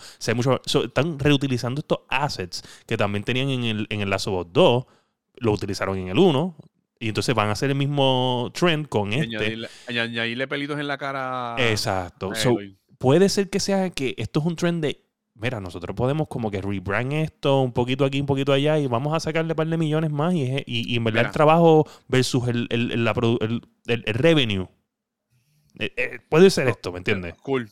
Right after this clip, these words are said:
Speaker 2: mira, cool. Pero ahora mismo, hace una semana estábamos hablando de que Sony se está oponiendo a la venta de Activision.
Speaker 1: Sí.
Speaker 2: Porque
Speaker 1: Ajá.
Speaker 2: supuestamente le van a quitar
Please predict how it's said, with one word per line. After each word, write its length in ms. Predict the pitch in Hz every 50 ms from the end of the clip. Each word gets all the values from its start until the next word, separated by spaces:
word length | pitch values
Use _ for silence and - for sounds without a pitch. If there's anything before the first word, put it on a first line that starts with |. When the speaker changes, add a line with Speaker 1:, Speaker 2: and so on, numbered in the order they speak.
| _
Speaker 2:
mira, 240 | - 123 113 107 101 -
cool. 240 | - 120 113 101 98 _ _
Pero 220 | - 143 135 127 123
ahora 160 | 131 156 156
mismo, 280 | 147 135 120 117 110 113 117
hace 180 | - 127 - 151
una 80 | 151 143
semana 280 | 147 156 160 160 160
estábamos 320 | 156 147 - 147 151 156 147
hablando 380 | 147 143 147 151 147 151 143
de 100 | 139 135
que 80 | 123 127
Sony 220 | - 120 123 131
se 80 | 135 143
está 400 | 139 _ - 143 143 139 131 _ _ _ _ _ _ _ _ _ _ _ _ _ _ _ _
oponiendo 840 | - 127 117 127 123 120 120 123 131 139 143 139 135 127 120 117 82
a 80 | 113
la 100 | 113 110
venta 400 | 107 110 113 117 113 - 131 123
de 240 | 123 123 123 120 120
Activision. 600 | 120 117 - - 113 101 98 95 - - 80 78 _ _ _ _ _ _ _ _ _ _ _ _ _ _ _ _
Speaker 1:
Sí. 420 | - - 107 95 90 110 147 147 113 98 95 _ _ _ _ _ _ _ _ _ _ _ -
Speaker 2:
Porque 260 | 117 113 104 - 117
Speaker 1:
Ajá. 80 | 98
Speaker 2:
supuestamente 500 | 87 87 107 - 127 117 120 123 120 -
le 100 | 113 110
van 160 | 104 107 110 113
a 40 | 113
quitar 340 | 113 117 110 117 110 113